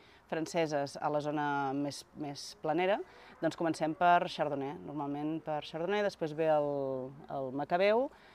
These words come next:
després ens ve el, el Xarel·lo i el Merlot venen més o menys, eh, a la part, Syrah, el Syrah és el dels primers negres també, Ull de Llebre,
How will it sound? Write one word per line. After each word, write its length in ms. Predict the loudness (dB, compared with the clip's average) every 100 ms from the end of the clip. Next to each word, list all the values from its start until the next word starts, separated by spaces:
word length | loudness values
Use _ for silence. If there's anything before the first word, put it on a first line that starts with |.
| -14
després 500 | -8 -6 0 0 2
ens 240 | 0 -2 -2
ve 420 | 0 2 2 4
el, 440 | 4 2 0 -2 -2
el 140 | -6
Xarel·lo 460 | -2 2 4 4 4
i 20 |
el 120 | 4
Merlot 360 | 2 2 2 2
venen 260 | -2 0 -2
més 120 | -2
o 20 |
menys, 340 | -4 -2 -2 -2
eh, 80 |
a 920 | -2 0 -2 -4 -6 -8 -10 -12 -6 -4
la 100 | 0
part, 380 | 4 4 2
Syrah, 500 | -4 -4 2 4 2
el 80 | 0
Syrah 240 | -4 -4 -4
és 100 | -4
el 320 | -4 -4 -4 -8
dels 140 | -12
primers 260 | -8 -6 -2
negres 340 | -2 -2 -6
també, 360 | -4 0 0 -2 -10 -20 -20 -16 -2
Ull 140 | 2
de 120 | 4
Llebre, 340 | 4 4 4